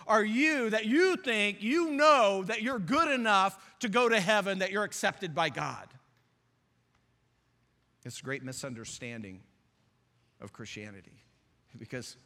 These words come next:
what am I saying? I'm saying, "Yeah, I know that, but it's not because of anything good I've done. Jesus did it all. I don't deserve it.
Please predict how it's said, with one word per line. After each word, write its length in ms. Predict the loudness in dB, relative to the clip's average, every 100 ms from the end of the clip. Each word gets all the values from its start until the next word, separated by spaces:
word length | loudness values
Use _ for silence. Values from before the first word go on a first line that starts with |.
| _
what 120 | -10
am 100 | -8
I 100 | -8
saying? 500 | -10 -10 -10 -10 -12 -14
I'm 80 |
saying, 280 | -14 -14 -14 -16 _ _
"Yeah, 160 | -6 -4
I 140 | -4
know 340 | -4 -4 -4 -4
that, 320 | -4 -6 -8 _ _ _ _
but 220 | -8 -6 -6
it's 240 | -10 -8
not 360 | -4 0 0 -2
because 340 | -8 -6 -6
of 120 | -4 -4
anything 520 | -2 -4 -6 -8 -6
good 300 | -4 -2 0
I've 320 | 0 -2 -6
done. 460 | -2 -2 -2 -6 -16 -20 _ _ _ _ _ _ _ -12
Jesus 520 | -4 -2 0 -2 -8
did 220 | -6 -6
it 100 | -4
all. 280 | -8 -10 -14 _ _ _ _ _ _ _ _ _ _ _ 0
I 100 | 0
don't 220 | 0 -4
deserve 480 | -8 -2 0 0
it. 100 | -2